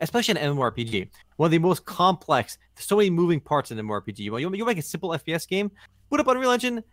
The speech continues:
and you can make a simple F P S game pretty easily. But to make a complex machine like an M M O R P G or an online M M O,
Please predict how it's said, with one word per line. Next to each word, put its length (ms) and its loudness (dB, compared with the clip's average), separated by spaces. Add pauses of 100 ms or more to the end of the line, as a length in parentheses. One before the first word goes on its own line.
(100)
and 80 4
you 60 2
can 80 2
make 140 4
a 120 0 (200)
simple 260 2
F 100 4
P 80 4
S 120 0
game 160 0
pretty 280 0
easily. 360 -4 (420)
But 280 -6
to 80 -6
make 160 2
a 40 2
complex 640 0
machine 480 -2
like 140 -4
an 60 -6
M 100 -6
M 60 -6
O 40 -2
R 60 -2
P 140 -4
G 140 -4
or 40 2
an 60 -2
online 380 2
M 120 -2
M 120 -2
O, 200 2